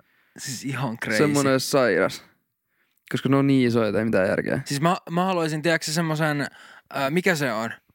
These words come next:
Speaker 1: Se on, se on sellainen ihan vitun jäätävä valas,
Speaker 2: Hmm.
Speaker 1: millä on semmonen lättänaama.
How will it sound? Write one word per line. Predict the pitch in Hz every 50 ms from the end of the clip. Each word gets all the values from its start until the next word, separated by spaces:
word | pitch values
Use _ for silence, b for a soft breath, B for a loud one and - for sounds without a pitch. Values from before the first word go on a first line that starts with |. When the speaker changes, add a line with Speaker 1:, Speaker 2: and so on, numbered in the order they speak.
| _ _ _ -
Speaker 1:
Se | - 175
on, | 175 170 175 175 175 156 - _ _ _ _ _ _ _ _ _ _ _ _ _ _ _ _ _ _ _ _ _ _ _ _ _ _ _ _ -
se | - -
on | 190 175
sellainen | 196 190 185 185 - - _ -
ihan | 254 240 247 269 240 196 180 170 165 165 180 196 202 -
vitun | - 277 - _ - 208 175 160 151 143 139
jäätävä | 147 151 147 147 139 131 117 - 123 120 123 123 - - _ - 131 127 131
valas, | 147 143 147 160 180 202 - - - B B B B B B
Speaker 2:
Hmm. | 120
Speaker 1:
millä | 120 156 160 160
on | 156
semmonen | 156 165 165 160 160 160 160 170
lättänaama. | 190 202 208 - _ _ - - 247 131 127 127 120 110 107 107 226